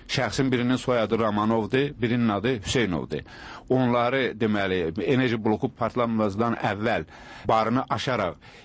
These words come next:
içəri keçmiş beş-altı nəfər əl qolun bağlayıb, Ali Sovetin həyətindən, Oyuq stadionu deyirlər, ora aparanda Ali Sovetin gözətçiləri, yəni polisləri görmüşlər. Onlardan biri onların ağzına vurulmuş o yapışqanı qopararaq qışqırmış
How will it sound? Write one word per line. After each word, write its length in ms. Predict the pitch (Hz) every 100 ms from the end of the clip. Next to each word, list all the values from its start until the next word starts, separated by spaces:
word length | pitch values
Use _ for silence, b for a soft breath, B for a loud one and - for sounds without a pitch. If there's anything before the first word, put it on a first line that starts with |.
| -
içəri 340 | - 127 131
keçmiş 460 | 131 117 120 101 -
beş-altı 440 | 131 - 117 107 113
nəfər 240 | 92 92
əl 220 | - 123 107
qolun 300 | 110 120 101
bağlayıb, 480 | 107 92 95 120 165 B B B
Ali 300 | 123 120 135
Sovetin 400 | 135 117 107 117
həyətindən, 800 | 92 113 104 - 120 117 160 180 B B 127
Oyuq 240 | 123 127
stadionu 460 | - 113 107 113 104
deyirlər, 300 | 98 131 127
ora 300 | 131 127 107 -
aparanda 540 | - 110 104 95 110 147 -
Ali 220 | 113 123
Sovetin 420 | 123 113 101 107 101
gözətçiləri, 640 | 110 101 - 107 98 104
yəni 160 | 104 -
polisləri 560 | 123 107 113 110 110
görmüşlər. 560 | 120 110 117 - 131 135
Onlardan 440 | 120 110 113 127
biri 160 | 107 104
onların 440 | 110 104 113 123
ağzına 400 | 135 101 101 120
vurulmuş 500 | 104 107 98 127 127 B B B
o 100 | 120
yapışqanı 560 | 113 110 117 - 113 117
qopararaq 540 | 120 123 107 113 101 -
qışqırmış 520 | - 113 107 143 151